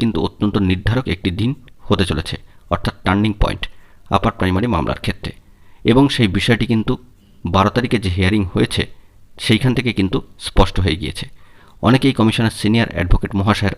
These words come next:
অনুপস্থিতি নিয়ে একটা জল্পনার জায়গা কিন্তু তৈরি করছিলেন। কার্যত তাতে জল ঢেলে দিয়ে সমস্ত বিষয়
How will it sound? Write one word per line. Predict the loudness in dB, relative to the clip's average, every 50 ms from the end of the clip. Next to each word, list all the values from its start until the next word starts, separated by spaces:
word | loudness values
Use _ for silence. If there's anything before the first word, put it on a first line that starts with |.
| -2 -2
অনুপস্থিতি | 0 0 0 -2 -4 -2 -4 -4 -2 0 -2
নিয়ে | -2 -2 -4 -8 -16 -20 -20 -20 -10 -4 -2
একটা | -2 0 0 -2 0 2
জল্পনার | 2 2 2 2 2 2 2 2 2
জায়গা | 0 0 0 0 -2
কিন্তু | -2 -2 0 0
তৈরি | 0 0 0 0 -2
করছিলেন। | -2 -2 -2 -4 -4 -4 -6 -8 -10 -18 -20 -20 -20 -20 -8 -2 0
কার্যত | 0 0 0 -2 -2 -2 -2 -4 -6 -14 -20 -20 -10 -4 -2
তাতে | -2 0 0 -2 0 2
জল | 2 4 4 4
ঢেলে | 4 2 2 2 2
দিয়ে | 2 0 0 -2 -10 -20 -20 -20 -20 -16 -10 -4
সমস্ত | -2 0 0 -2 -2 -2 -2 -2 0
বিষয় | 0 0 0 0